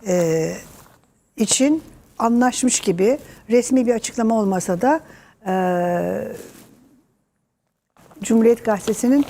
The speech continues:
sür manşetinde okunuyor. Şöyle bir ayrıntı var. Bunu, e, birazdan, e, konuşacağız. E, şöyle, e, milletvekili seçimlerinde ayrı hareket edecekler bu üçlü ittifak.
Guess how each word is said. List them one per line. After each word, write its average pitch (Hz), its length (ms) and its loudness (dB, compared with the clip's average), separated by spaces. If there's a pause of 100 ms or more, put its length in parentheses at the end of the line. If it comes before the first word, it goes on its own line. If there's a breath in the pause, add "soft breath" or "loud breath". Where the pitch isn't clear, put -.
(220 loud breath)
sür 269 240 2
manşetinde 190 640 0
okunuyor. 254 360 2 (360 loud breath)
Şöyle 349 600 2
bir 302 400 2
ayrıntı 269 420 2
var. 190 260 0
Bunu, 240 300 2
e, 214 320 2
birazdan, 220 580 0 (420 loud breath)
e, 190 320 2
konuşacağız. 240 760 0 (500 loud breath)
E, 185 340 0
şöyle, 320 720 2 (720)
e, 190 360 0 (680)
milletvekili 349 960 4
seçimlerinde 277 1040 2 (260)
ayrı 320 280 2
hareket 247 400 2
edecekler 160 800 -4 (1040)
bu 226 100 0
üçlü 226 260 -2
ittifak. 165 600 -4